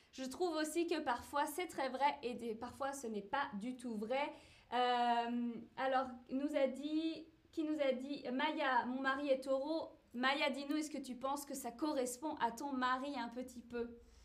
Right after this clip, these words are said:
Euh, alors, susceptible, c'est sensible, hein, c'est quelqu'un qui peut se vexer rapidement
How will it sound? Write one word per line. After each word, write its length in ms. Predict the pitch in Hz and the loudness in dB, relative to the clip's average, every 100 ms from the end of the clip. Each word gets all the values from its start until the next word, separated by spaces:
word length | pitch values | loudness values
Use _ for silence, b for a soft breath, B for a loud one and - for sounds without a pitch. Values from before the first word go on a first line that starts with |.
| b b b b b b - | b b b b b b 0
Euh, 560 | 254 240 233 233 226 214 - - - - - | 6 8 8 4 0 -2 -6 -14 -20 -12 0
alors, 260 | 302 277 | 4 4
susceptible, 760 | 269 359 370 370 370 - 370 370 - | 4 2 2 0 -2 0 0 0 -6
c'est 460 | - - 320 330 - - - | -10 -2 2 2 0 -14 -14
sensible, 960 | - - - 285 302 285 - 277 240 202 | -10 -8 2 4 4 0 -6 -6 -4 0
hein, 100 | 277 | 0
c'est 160 | 320 | 0
quelqu'un 300 | - 262 330 | 0 2 4
qui 180 | 339 - | 2 2
peut 160 | - 330 | -4 -4
se 160 | - | -2
vexer 1120 | 233 208 202 220 311 311 - - 302 294 330 - 233 208 | -2 0 -2 0 -2 -2 -4 -6 -4 -4 -4 -6 -12 -4
rapidement 960 | 240 311 311 269 226 247 247 254 294 | 2 2 2 -6 -6 -4 0 0 0